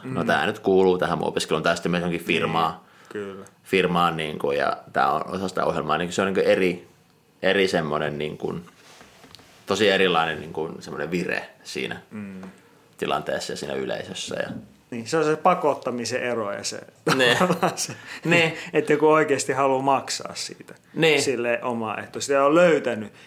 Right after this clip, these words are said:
Speaker 2: Ehkä se
Speaker 1: Niin,
Speaker 2: on just
Speaker 1: löytänyt
Speaker 2: se,
Speaker 1: just
Speaker 2: että on
Speaker 1: se.
Speaker 2: löytänyt
Speaker 1: Ne.
Speaker 2: sen, ää, että mä haluan tonne noin ja
Speaker 1: Ne,
Speaker 2: niinku
Speaker 1: jep.
Speaker 2: sut ja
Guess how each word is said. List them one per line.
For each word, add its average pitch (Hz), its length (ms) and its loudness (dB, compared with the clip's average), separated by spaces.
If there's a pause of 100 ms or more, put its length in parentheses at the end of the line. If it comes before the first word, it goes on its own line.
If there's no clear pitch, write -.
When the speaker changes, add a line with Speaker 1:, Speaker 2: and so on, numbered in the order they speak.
Speaker 2:
Ehkä 151 200 0
se 165 80 2
Speaker 1:
Niin, 143 180 8
Speaker 2:
on - 100 8
just - 140 6
Speaker 1:
löytänyt 165 160 4
Speaker 2:
se, 143 60 4
Speaker 1:
just 107 180 4
Speaker 2:
että 170 40 4
on 165 60 4
Speaker 1:
se. 170 60 6
Speaker 2:
löytänyt 147 480 2
Speaker 1:
Ne. 107 100 4
Speaker 2:
sen, 127 260 0 (920)
ää, 123 380 -2
että 131 300 -4
mä 131 160 -6
haluan 127 300 -2
tonne 110 420 -2
noin 98 320 -14
ja - 100 -18
Speaker 1:
Ne, 110 200 2
Speaker 2:
niinku 107 220 -2
Speaker 1:
jep. 110 120 6
Speaker 2:
sut 110 320 -8
ja - 160 -12